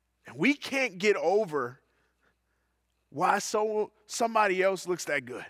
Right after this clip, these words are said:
We, we can't get over why they have that car or why they have that home. We, we can't get ourselves over that.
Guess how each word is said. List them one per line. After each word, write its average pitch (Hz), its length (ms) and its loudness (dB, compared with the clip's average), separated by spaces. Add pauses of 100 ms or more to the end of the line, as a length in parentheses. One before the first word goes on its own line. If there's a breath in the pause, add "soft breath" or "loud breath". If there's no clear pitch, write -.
(240 soft breath)
We, 240 160 -4
we 247 160 2
can't 277 280 4
get 226 100 4
over 220 220 4
why 180 240 4
they 202 160 0
have 196 180 0
that 180 220 0
car 180 320 2
or - 20 2
why 156 180 4
they 185 140 0
have 175 200 2
that 165 160 2
home. 165 260 -4 (180 loud breath)
We, 208 140 -2
we 208 180 2
can't - 680 -2
get 202 280 0
ourselves 180 680 0 (100)
over 190 280 -4
that. - 320 -20